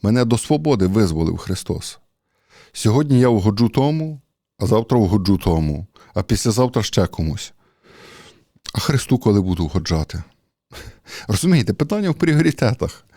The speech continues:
І коли ми дбаємо про ось це зовнішнє, ми можемо забутися про внутрішнє. А Христу це не подобається.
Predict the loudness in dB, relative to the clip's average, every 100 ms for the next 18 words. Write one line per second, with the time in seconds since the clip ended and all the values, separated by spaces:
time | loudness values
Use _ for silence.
0 | -20 -20 -20 -20 -20 _ -12 -2 0 2
1 | 2 2 2 2 2 2 0 0 0 0
2 | 0 2 2 -2 -2 -2 -2 -2 -2 -2
3 | -2 0 0 0 0 -2 -4 -4 -6 -6
4 | -8 -4 -4 -2 -2 -4 -6 -12 -12 -12
5 | -14 _ _ _ _ _ _ _ _ -10
6 | -4 -4 -4 -6 -2 -2 0 -2 -2 -4
7 | -6 -8 -12 -18